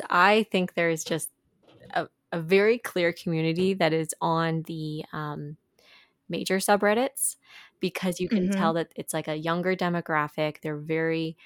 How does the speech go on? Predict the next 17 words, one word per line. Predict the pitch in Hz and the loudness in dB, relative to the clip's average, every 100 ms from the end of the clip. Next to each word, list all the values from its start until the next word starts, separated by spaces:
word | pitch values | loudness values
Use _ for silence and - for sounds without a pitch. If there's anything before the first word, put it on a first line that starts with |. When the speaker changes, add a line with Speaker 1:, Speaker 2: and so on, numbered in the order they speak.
| _ _ _ - | _ _ _ -6
Speaker 1:
uh, | 156 151 147 147 - | -4 -4 -6 -8 -8
left-winged | 160 170 170 - 175 170 170 170 - _ _ _ _ _ _ _ _ _ | -6 -4 -6 -4 -2 0 -2 -4 -10 _ _ _ _ _ _ _ _ _
thinking | - 170 - 160 | -6 -6 -4 -6
people. | - 165 - 165 160 160 _ _ _ _ _ _ _ - | -4 -6 -2 2 2 0 _ _ _ _ _ _ _ -8
And | 175 170 185 170 | -4 0 2 2
Speaker 2:
Mm-hmm. | 208 220 | 4 4
Speaker 1:
I | 269 | 4
actually | 320 - 277 | 2 -4 -4
see | - 269 | -2 0
a | 269 | 2
lot | 269 226 226 | 2 2 0
of, | 220 | 0
like, | 214 190 - | -2 -2 -4
productive | - 196 180 - 185 | -6 -2 -4 -4 -8
conversations | - 175 160 160 165 151 175 175 | -4 -4 -4 -8 -8 -8 -8 -4
on | 180 180 | -2 -2
there. | 180 185 | -2 -4